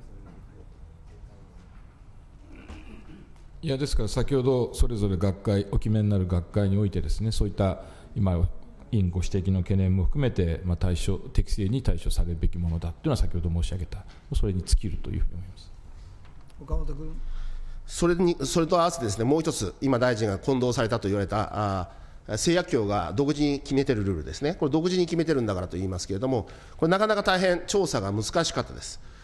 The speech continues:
Speaker 3: 正直言って大変でした。あの、結局ですね、当初はプリントアウトもできなかった。ええ、あの、お、画面には、あ、出るけれどもプリントアウトできない。なおかつ、一年で消えちゃう。したがって、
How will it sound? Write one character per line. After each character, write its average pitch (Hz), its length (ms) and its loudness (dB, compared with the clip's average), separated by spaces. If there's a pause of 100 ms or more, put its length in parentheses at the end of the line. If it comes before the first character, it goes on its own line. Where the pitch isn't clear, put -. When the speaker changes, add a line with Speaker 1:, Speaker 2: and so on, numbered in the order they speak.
Speaker 3:
正 185 220 2
直 185 100 0
言 151 140 0
っ - 20 -2
て 104 160 -4
大 131 180 0
変 143 140 2
で 135 100 2
し - 80 -6
た。 76 140 -8 (140)
あ 127 140 0
の、 120 440 2 (440)
結 147 140 2
局 180 160 2
で 120 80 -2
す - 80 -4
ね、 139 280 -4
当 196 160 4
初 208 120 2
は 143 380 0 (220)
プ 190 80 4
リ 202 80 2
ン 196 40 -2
ト 208 100 4
ア - 20 4
ウ 175 80 0
ト 175 100 0
も 156 80 4
で 120 100 2
き 107 60 -2
な 85 80 -4
か - 80 -12
っ - 80 -16
た。 - 140 -16 (640)
え 87 240 -2
え、 - 20 -18 (160)
あ 139 160 2
の、 139 80 2
お、 104 1600 0 (120)
画 151 140 2
面 185 240 4
に 185 80 4
は、 117 480 0
あ、 104 60 -2
出 131 100 2
る 110 100 -2
け 107 80 -2
れ 113 60 2
ど 151 80 2
も 127 100 0
プ 135 100 -2
リ 127 60 2
ン 98 40 -4
ト 92 60 -2
ア 82 40 0
ウ - 20 -10
ト - 80 -12
で - 40 -20
き - 40 -20
な - 60 -18
い。 - 40 -18 (140)
な 170 120 4
お 156 60 0
か 131 100 0
つ、 98 200 -6 (360)
一 143 200 0
年 240 160 4
で 131 80 0
消 104 160 -8
え - 20 -12
ち - 100 -8
ゃ - 40 -12
う。 - 20 -16 (500)
し - 100 -6
た 180 80 6
が 180 80 6
っ 180 100 -8
て、 185 240 2